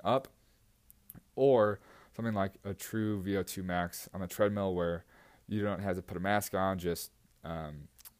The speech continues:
just collect the, the heart rate data. Or, uh, I was very fortunate enough to have a whole semes-,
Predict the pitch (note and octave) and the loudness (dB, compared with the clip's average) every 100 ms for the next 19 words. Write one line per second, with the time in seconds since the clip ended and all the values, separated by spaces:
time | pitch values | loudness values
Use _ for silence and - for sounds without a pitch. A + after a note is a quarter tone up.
0 | _ - F#2 - - F#2 - F2 E2 - | _ -10 -8 -6 -2 -2 0 -2 -2 -4
1 | F2 G#2+ F#2+ E2+ D#2+ E2 D2 F2+ _ - | -4 -2 -2 -4 -4 -4 -4 -10 _ -20
2 | - - - _ - D#3 D3+ B2+ B2 A#2+ | -20 -20 -20 _ 8 10 12 12 10 4
3 | - _ _ _ - F#2 F2+ - F2+ A2 | -6 _ _ _ -6 -2 -2 0 4 6
4 | A2+ A2 G2 G#2+ G#2 A2+ G#2 A2 G#2 G#2 | 6 4 2 2 2 -2 -2 -4 -2 -2
5 | G#2 - F#2+ F#2+ F#2+ F#2 F#2+ G#2 G#2 G#2+ | -4 -4 -2 2 2 2 -2 0 0 -2
6 | G#2+ G2+ - | -4 -6 -10